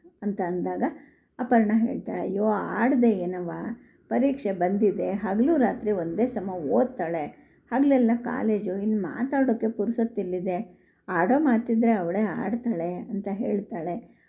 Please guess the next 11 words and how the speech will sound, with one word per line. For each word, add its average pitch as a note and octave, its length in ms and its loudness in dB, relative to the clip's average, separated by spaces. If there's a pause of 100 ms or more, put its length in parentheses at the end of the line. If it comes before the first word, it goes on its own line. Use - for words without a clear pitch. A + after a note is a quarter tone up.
(140)
ಆದರೆ A3 380 4
ಈ G#3 180 2
ಮಾತಿನಿಂದ A3 640 2
ಸಂಗಮನಿಗೆ G#3 680 0
ಸಮಾಧಾನ G#3 640 -2 (120)
ಅನಿಸೋದಿಲ್ಲ. G3+ 580 -2 (680)
ಹುಡುಗಿ E4 300 4
ಮೊದಲಿಗಿಂತ A#3+ 680 2
ಬಹಳ G#3+ 300 0
ಬದಲಾಗಿದ್ದಾಳೆ F3+ 1080 0
ಅಂತ F#3+ 280 -6